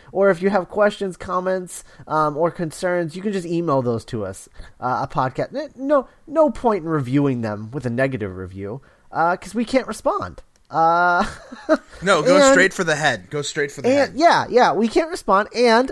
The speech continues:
Speaker 1: honestly, if you give us a negative review, we're probably going to ignore your comments. But
Speaker 2: Mm-hmm.
Speaker 1: if you go out of your way to email us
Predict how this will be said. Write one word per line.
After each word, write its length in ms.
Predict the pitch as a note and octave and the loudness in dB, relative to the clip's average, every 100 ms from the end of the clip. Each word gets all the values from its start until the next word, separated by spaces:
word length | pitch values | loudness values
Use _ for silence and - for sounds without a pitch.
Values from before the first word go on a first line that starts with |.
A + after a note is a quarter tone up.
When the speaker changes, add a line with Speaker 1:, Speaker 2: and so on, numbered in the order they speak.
| - | 2
Speaker 1:
honestly, 580 | F3 F#3+ G#3+ C4 D4+ C#4 | 4 6 2 2 0 0
if 120 | - | -4
you 60 | |
give 240 | F3+ D3 D#3 | -2 2 2
us 140 | G3 | 0
a 40 | G3+ | 0
negative 360 | F#3+ G#3+ A3 | 0 0 -2
review, 340 | F3+ D3+ C#3+ E3 | -2 -2 -2 -2
we're 140 | A#3+ | -2
probably 340 | B3+ A4 G4+ | 0 0 0
going 240 | C#4+ C4 A#3 | -2 -2 0
to 60 | |
ignore 380 | G3+ E3 D#3 F3 | -2 0 0 2
your 160 | E3 B2 | 0 -2
comments. 580 | - G#2 C#2+ - - - - _ | -6 -12 -12 -18 -20 -20 -20 _
But 340 | D4+ F3+ D#3+ - | 4 6 4 0
Speaker 2:
Mm-hmm. 260 | B2 B2 | -16 -8
Speaker 1:
if 60 | D3+ | -2
you 80 | G3 | 4
go 120 | G#3+ - | 4 4
out 240 | G#3 C4 | 6 6
of 80 | B3+ | 6
your 140 | G#3 G#3 | 4 4
way 160 | G3+ | 6
to 260 | E3+ E3+ C4+ | 4 0 -2
email 520 | D#4 F#4 G#3+ B2+ G#2+ | 0 2 2 2 0
us 440 | F2+ G#2 - - | -2 -2 -2 -2